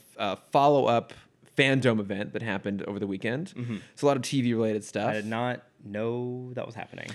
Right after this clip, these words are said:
Speaker 1: I don't think most people did. I honestly didn't know either until, like, I just saw on Twitter people were talking about another fandom event. And I was like, "Oh, yeah,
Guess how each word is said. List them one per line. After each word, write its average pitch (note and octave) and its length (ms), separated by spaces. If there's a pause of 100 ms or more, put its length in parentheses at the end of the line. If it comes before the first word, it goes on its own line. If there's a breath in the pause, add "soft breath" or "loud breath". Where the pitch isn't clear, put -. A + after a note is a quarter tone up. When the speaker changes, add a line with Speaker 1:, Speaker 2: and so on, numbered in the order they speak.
(160 loud breath)
Speaker 1:
I G3 120
don't C4 80
think C#4 140
most F#3+ 260
people C#3+ 200
did. G#2+ 220
I B2 100
honestly C3+ 280
didn't B2 160
know A2+ 160
either G#2+ 320
until, G#2+ 260
like, G2+ 180
I F#2 60
just G2+ 160
saw G#2 140
on G2+ 100
Twitter G2+ 240
people G#2 240
were G2 80
talking G2+ 300
about F#2+ 320
another G#2+ 180
fandom G2 480
event. F#2 200
And - 80
I - 20
was G2 80
like, - 100
"Oh, E3+ 80
yeah, B2 460